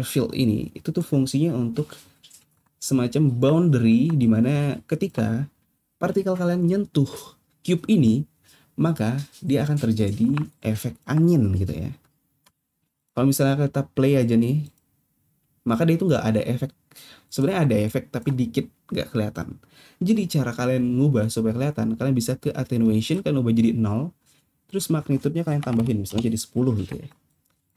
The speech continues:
Terus di sini ada direction. Direction ini seperti yang gue jelasin di part satu, X, Y, dan Z. Ya. Eh, setelah itu,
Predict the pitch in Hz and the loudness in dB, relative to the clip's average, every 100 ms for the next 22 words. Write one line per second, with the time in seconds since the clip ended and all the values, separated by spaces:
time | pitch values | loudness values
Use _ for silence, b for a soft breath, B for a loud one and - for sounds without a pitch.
0 | _ - 220 170 147 180 160 120 113 107 | _ 0 2 2 2 0 2 4 4 4
1 | 113 113 117 90 101 107 117 135 151 165 | 2 0 -2 -2 -2 -2 -2 0 0 0
2 | 175 170 - 143 - 139 127 120 117 110 | -2 -6 -8 -8 -4 0 2 2 2 2
3 | 117 117 - 85 - - - 127 175 _ | 2 0 -2 -6 -6 -6 -4 -6 -6 _
4 | _ _ _ _ - 143 - - - - | _ _ _ _ -6 -6 -6 -8 -8 -10
5 | _ _ - 135 131 123 151 - _ - | _ _ -6 -2 0 0 -4 -8 _ -6
6 | 123 120 117 113 113 - _ - b b | -2 0 0 0 -4 -6 _ -20 b b
7 | _ _ _ _ 104 113 - _ _ _ | _ _ _ _ -10 -10 -12 _ _ _
8 | _ _ _ _ _ _ _ - 139 143 | _ _ _ _ _ _ _ -6 -2 0
9 | 147 147 147 151 156 160 160 - 185 185 | 2 0 -2 -2 0 0 -2 -4 -2 0
10 | 190 190 | 0 -2